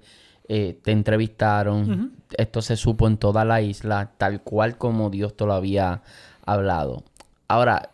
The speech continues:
Speaker 1: yo entiendo que una labor como la que ustedes realizaron es para una gran cosecha de almas.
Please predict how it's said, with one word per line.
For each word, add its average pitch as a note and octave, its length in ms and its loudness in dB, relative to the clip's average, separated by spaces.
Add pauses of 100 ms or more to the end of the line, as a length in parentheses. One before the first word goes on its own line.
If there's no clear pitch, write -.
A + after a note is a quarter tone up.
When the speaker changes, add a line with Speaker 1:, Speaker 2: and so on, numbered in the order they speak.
Speaker 1:
yo A2+ 240 -4
entiendo E3 480 -2
que A2+ 60 -6
una B2+ 180 0
labor C#3 320 0
como A2+ 240 0
la G2+ 100 -2
que G2+ 80 -8
ustedes G#2 300 -4
realizaron C3+ 680 -2 (600)
es - 140 -12
para A2+ 240 2
una G#2 200 -2
gran G#2 260 -2
cosecha G#2 420 -4
de G2 160 -4
almas. G#2 460 -10